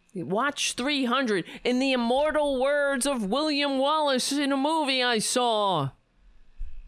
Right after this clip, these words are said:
it's not the immortal words of William Wallace, you fucking fraud. You're embarrassing. They're so embarrassing.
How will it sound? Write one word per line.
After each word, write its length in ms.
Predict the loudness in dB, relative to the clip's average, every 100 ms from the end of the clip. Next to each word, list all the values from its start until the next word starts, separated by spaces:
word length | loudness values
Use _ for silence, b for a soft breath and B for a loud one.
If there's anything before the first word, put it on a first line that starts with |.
| -16 -20 -20 -20 _ _ _ _ -8
it's 200 | -6 -2
not 260 | -2 -2
the 120 | 0
immortal 600 | 0 0 0 0 0 0
words 320 | 0 0 0 -2
of 120 | -2
William 440 | 0 0 0 0
Wallace, 440 | 0 0 0 0 -2
you 100 | -6
fucking 640 | -6 -4 -4 -2 -4 -2
fraud. 720 | -4 -2 0 0 0 -2 -4 -14 _ _ _ _ -20 -20 -20 _ _ _ _ _ _ _
You're 260 | -2 -2 -4 -8 -4
embarrassing. 1200 | -2 0 0 0 0 0 -2 -2 0 0 -2 -2
They're 160 | -2 -2
so 480 | -2 -2 0 0
embarrassing. 1080 | -2 -2 -4 -4 -2 -4 -4 -4 -4 -4 -8